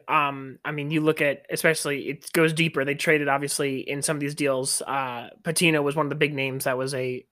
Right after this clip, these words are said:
highly regarded pitching prospect that went over to the Rays in order to get Snell. Um, but y-, as, as you mentioned, Rory, they, they have, um, seven guys, and two of those, two or three of those guys being prospects that are still not even made their major league debut yet.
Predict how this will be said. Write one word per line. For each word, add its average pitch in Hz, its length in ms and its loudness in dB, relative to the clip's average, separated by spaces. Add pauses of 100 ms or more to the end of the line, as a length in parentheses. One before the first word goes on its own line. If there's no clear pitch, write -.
highly 156 280 2
regarded 139 320 2
pitching 151 260 -4
prospect 135 340 -2
that 139 120 2
went 139 100 -6
over 139 120 -4
to 139 60 -6
the 131 80 -4
Rays 135 320 0
in 143 60 -4
order 131 120 -4
to 131 60 -6
get 135 200 -4
Snell. 123 420 -2 (420)
Um, 131 360 4
but 143 220 4 (100)
y-, 170 160 -10
as, 165 340 4
as 165 220 4
you 156 60 2
mentioned, 160 360 2
Rory, 143 160 2
they, 139 380 -2 (200)
they 156 280 6
have, 143 480 4 (560)
um, 117 420 0 (240)
seven 170 480 6
guys, 135 540 6 (100)
and 139 300 -2
two 190 160 6
of 170 60 10
those, 151 260 6
two 214 160 8
or 202 60 10
three 180 120 6
of 165 40 6
those 156 120 6
guys 143 260 2
being 143 260 -6
prospects - 580 2
that 139 120 0
are 135 260 0
still - 320 4
not 160 120 6
even 147 260 -2
made 156 180 4
their 151 80 0
major 147 200 -2
league 143 160 -2
debut 147 340 2
yet. 123 320 -2